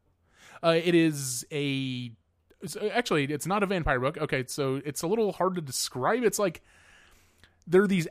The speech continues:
actors in the future, like, in some, like, future society where, like,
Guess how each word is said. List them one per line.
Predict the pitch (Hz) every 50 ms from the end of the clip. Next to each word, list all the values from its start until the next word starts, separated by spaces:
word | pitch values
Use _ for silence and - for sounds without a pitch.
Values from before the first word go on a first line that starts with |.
| -
actors | - - - - - - 180 151 139 135
in | 156 147
the | 139
future, | - - - 214 214 - - 160 156 147 143
like, | 147 139
in | 160 147 139
some, | - - 196 185 180 170 160
like, | 156 147
future | - - - 170 - - 160 131
society | - 147 131 - 151 165 170 151 139 131
where, | 123 127 131 131 135
like, | 131 127 123 120 - 123 -